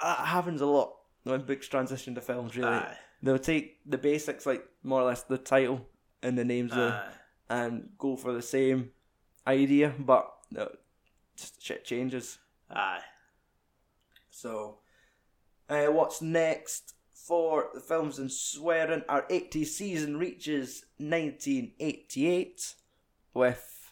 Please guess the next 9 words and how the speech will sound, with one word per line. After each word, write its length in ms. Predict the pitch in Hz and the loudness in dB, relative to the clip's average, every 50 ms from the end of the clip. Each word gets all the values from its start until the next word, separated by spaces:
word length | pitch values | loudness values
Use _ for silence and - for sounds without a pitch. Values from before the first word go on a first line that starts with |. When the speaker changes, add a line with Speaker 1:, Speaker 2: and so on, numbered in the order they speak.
| _ _ _ _ _ _ _ _ _ _ _ _ _ - - - - - - - - | _ _ _ _ _ _ _ _ _ _ _ _ _ -20 -20 -20 -20 -20 -20 -20 -16
Speaker 2:
Coming 240 | - 127 123 123 - | -16 -16 -16 -16 -14
to 80 | - 117 | -12 -8
America. 260 | 120 127 139 143 - | -6 -6 -6 -6 2
Speaker 1:
Coming 260 | - 208 214 220 196 - | 4 4 4 4 2 2
to 200 | - 202 202 202 | 0 4 4 4
America, 640 | 185 175 160 135 110 107 - 98 90 78 - - - - _ | 6 6 6 6 6 4 -2 -2 -2 -2 -4 -6 -10 -16 _
starring 320 | - - 135 131 120 107 | -4 2 4 4 4 4
Eddie 200 | 107 160 170 165 | 2 4 4 4
Murphy 520 | 156 165 151 131 - 131 120 104 101 - | 8 8 6 6 6 0 -4 -4 -4 -8